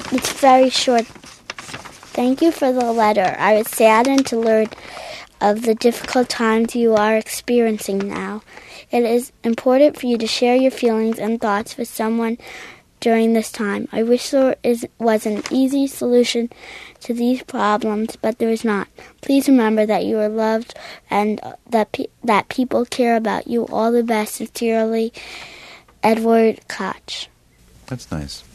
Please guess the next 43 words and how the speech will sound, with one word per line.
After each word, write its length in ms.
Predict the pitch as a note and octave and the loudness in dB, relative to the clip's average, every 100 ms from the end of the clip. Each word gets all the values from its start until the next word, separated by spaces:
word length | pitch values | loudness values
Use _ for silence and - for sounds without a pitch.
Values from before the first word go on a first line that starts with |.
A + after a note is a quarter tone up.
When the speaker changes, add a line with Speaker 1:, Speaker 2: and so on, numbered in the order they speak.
| - - - - - - - - - - - | -20 -20 -20 -20 -20 -20 -20 -20 -20 -14 -6
Speaker 2:
Was 140 | F#2+ | 0
that 120 | G#2 | 0
reassuring 480 | G2 G#2 G2+ G#2+ G2+ | 2 2 2 0 -2
to 80 | G#2+ | -2
you 100 | G#2+ | -4
in 60 | G#2+ | -2
a 40 | |
way? 200 | G2+ G#2 B2+ - _ _ _ A#3+ | -4 -6 -10 -16 _ _ _ -6
Speaker 1:
No. 340 | A3 A3+ C4+ - _ | -4 -2 -4 -6 _
Speaker 2:
No? 300 | F#2 F#2 G2 - - - _ _ _ _ _ _ _ _ | -8 -6 -6 -10 -20 -20 _ _ _ _ _ _ _ _
Did 160 | F2+ D#2 | -8 -2
you 120 | G2+ | -2
have 220 | G2+ F#2+ | 0 0
any 140 | E2 D#2 | 0 -4
thought 360 | - F2+ D#2 - | -2 0 0 -4
in, 240 | E2+ D2+ | -8 -8
in 160 | - D2 | -8 -8
your 80 | D2 | -6
mind 300 | D2+ D2 C#2 | -4 -4 -6
that 120 | - | -6
perhaps 480 | D#2 D#2+ D#2+ - - _ _ _ | -6 -4 -4 -4 -12 _ _ _
he 200 | - A2 | 0 2
could 220 | A2 F#2 | 2 2
actually 380 | F#2+ G#2 - E2+ | 2 0 -2 -6
do 280 | D2 G2 G2+ | -2 -2 0
something 380 | - G2 G2+ F#2 | -2 -4 -4 -4
about 300 | F2 F#2 F#2+ | 0 0 0
it? 220 | E2+ - | -4 -8
For 120 | F2+ | -6
example, 340 | D#2+ F#2 E2+ | -4 -4 -4
call 300 | E2 F2+ F2 | -4 0 0
your 160 | E2+ E2 | 0 -6
father 520 | - E2 D#2 D#2+ E2+ | -2 0 0 -2 -2
and, 180 | D#2 D2+ | -4 -6
and 200 | D#2+ D#2 | -10 -6
get 180 | E2 - | -6 -6
your 80 | D#2+ | -4
mom 180 | D#2+ D#2 | -4 -4
and 80 | |
dad 180 | D#2 D2+ | -4 -6
back 180 | D2 D#2 | -6 -10
together? 360 | D#2 D#2 D2+ F#2+ - - | -10 -12 -12 -16 -20 -10
Speaker 1:
No. 320 | A#3 G#3+ A#3+ | -8 -6 -10